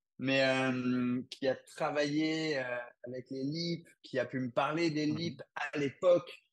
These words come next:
Speaker 1: euh, et cetera, comment il a fondé ensuite cette société-là avec son père, Marcelin Bordreau, enfin, c'est, c'est, c'est, c'est, c'est magique. Et ça, euh,
Speaker 2: C'est
Speaker 1: je
Speaker 2: un
Speaker 1: suis
Speaker 2: cours
Speaker 1: resté
Speaker 2: d'histoire
Speaker 1: avec lui, je
Speaker 2: accéléré, ouais.
Speaker 1: pense, je sais pas.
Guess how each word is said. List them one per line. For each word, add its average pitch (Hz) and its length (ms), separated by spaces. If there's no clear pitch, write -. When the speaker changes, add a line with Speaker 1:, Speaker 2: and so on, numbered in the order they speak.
Speaker 1:
euh, 127 200
et 131 120
cetera, 165 380
comment 139 320
il 135 120
a 123 80
fondé 156 420
ensuite 151 500
cette - 180
société-là 139 500
avec 127 340
son 123 200
père, 160 380
Marcelin 131 460
Bordreau, 131 520
enfin, - 300
c'est, 120 220
c'est, 107 520
c'est, 104 320
c'est, 107 200
c'est 104 160
magique. 170 380
Et 110 160
ça, 170 300
euh, 127 80
Speaker 2:
C'est 113 60
Speaker 1:
je 110 40
Speaker 2:
un 113 40
Speaker 1:
suis 110 80
Speaker 2:
cours - 80
Speaker 1:
resté 117 140
Speaker 2:
d'histoire 117 240
Speaker 1:
avec 110 180
lui, 90 140
je 101 60
Speaker 2:
accéléré, 104 80
ouais. 127 60
Speaker 1:
pense, 131 220
je 113 60
sais - 140
pas. 170 160